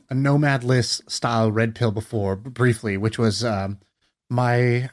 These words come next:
I forgot what it's called. Sam, do you remember the name of, like, the Zero Waste Project or the Zero,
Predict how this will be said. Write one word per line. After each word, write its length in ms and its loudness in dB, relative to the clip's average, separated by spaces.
I 60 -20
forgot 240 -4
what 100 4
it's 100 0
called. 480 0
Sam, 180 2
do 80 0
you 60 4
remember 200 2
the 100 4
name 220 4
of, 140 2
like, 180 2
the 80 4
Zero 440 4
Waste 380 2
Project 380 0
or 40 2
the 120 0
Zero, 680 4